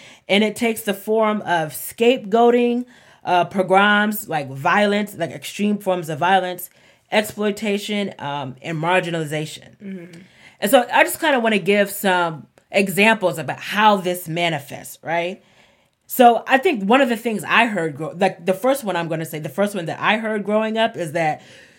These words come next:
Speaker 1: Jews are responsible for the death of Christ.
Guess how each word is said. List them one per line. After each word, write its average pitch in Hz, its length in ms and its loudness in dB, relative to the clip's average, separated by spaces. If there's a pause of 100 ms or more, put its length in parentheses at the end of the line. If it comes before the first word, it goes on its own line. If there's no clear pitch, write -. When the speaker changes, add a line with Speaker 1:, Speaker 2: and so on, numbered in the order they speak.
(460)
Speaker 1:
Jews 247 360 4
are 185 180 4
responsible 202 760 0
for 190 160 0
the 170 140 2
death 170 320 0
of 143 180 -10
Christ. - 560 -8